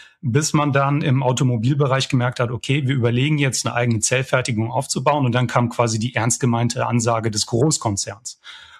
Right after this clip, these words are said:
Und, äh, dieser Großkonzern, der ist auch weiter der größte Sponsor der PowerCo. Das heißt, wenn wir uns mit diesem Zellherstellungs-, äh, Venture auseinandersetzen,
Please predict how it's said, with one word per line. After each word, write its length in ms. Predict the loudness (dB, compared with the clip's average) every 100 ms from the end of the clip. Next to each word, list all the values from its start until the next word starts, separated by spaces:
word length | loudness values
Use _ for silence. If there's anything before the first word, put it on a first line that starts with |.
| -2
Und, 300 | 0 2 2
äh, 40 |
dieser 240 | 2 2 2
Großkonzern, 680 | 0 0 0 2 2 2
der 100 | 0
ist 140 | 0 0
auch 180 | 0 2
weiter 480 | 0 2 0 0
der 140 | 0 -2
größte 400 | 0 0 0 -2
Sponsor 580 | -2 0 0 0 0 0
der 140 | -2
PowerCo. 500 | 0 0 0 -2 -6
Das 180 | -4 -2
heißt, 300 | -2 -4 -8 -20 -20 -20 _ 0
wenn 180 | 2
wir 140 | 2 2
uns 180 | 2 0
mit 140 | 0
diesem 220 | 2 0
Zellherstellungs-, 1160 | 2 2 2 2 0 0 0 2 0 0 -2 -2
äh, 160 | 0
Venture 460 | 2 2 2 0 0
auseinandersetzen, 960 | 0 0 0 2 0 -2 -4 -4 -4